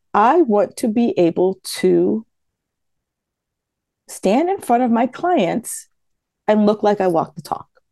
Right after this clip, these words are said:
I wanna be able to,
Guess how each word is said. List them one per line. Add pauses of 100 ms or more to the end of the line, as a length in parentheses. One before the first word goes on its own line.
(720)
I
wanna
be
able
to,